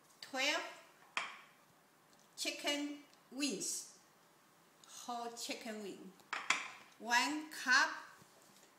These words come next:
water and chestnut flour, four cup peanut oil for deep frying,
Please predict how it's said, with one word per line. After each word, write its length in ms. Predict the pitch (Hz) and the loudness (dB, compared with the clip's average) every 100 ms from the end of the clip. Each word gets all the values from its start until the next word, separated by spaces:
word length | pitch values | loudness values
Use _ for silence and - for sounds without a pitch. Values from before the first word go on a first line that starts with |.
| - - 220 | -20 -12 4
water 400 | 254 254 - - - - - - - | 6 6 4 -4 -10 -18 -20 -20 -10
and 220 | 190 185 180 | -6 -4 -4
chestnut 720 | - 247 247 240 202 170 180 - | -4 -2 -2 -2 -2 -2 -4 -8
flour, 400 | 190 175 180 175 - 196 - - - - - - - - | -4 -2 -2 -4 -10 -18 -20 -20 -20 -20 -20 -20 -20 -8
four 220 | 240 285 - - | -2 -2 -2 2
cup 200 | 285 330 - - - - - - | 4 4 -2 -10 -20 -20 -16 -6
peanut 420 | 277 269 285 - - - - - - - - - - - - - - - - - 240 | 2 4 4 0 -8 -14 -20 -20 -20 -20 -20 -20 -20 -20 -20 -20 -20 -20 -20 -10 -4
oil 340 | 247 214 - - - - - - - - - - - - - | -2 -2 -6 -12 -20 -20 -20 -20 -20 -20 -20 -20 -20 -18 -4
for 160 | 233 233 233 - - | -2 -2 -4 -12 -8
deep 300 | 269 285 - - - - - - - | -8 -8 -14 -18 -20 -20 -20 -18 -8
frying, 540 | 208 214 220 226 - | -4 -2 -4 -6 -10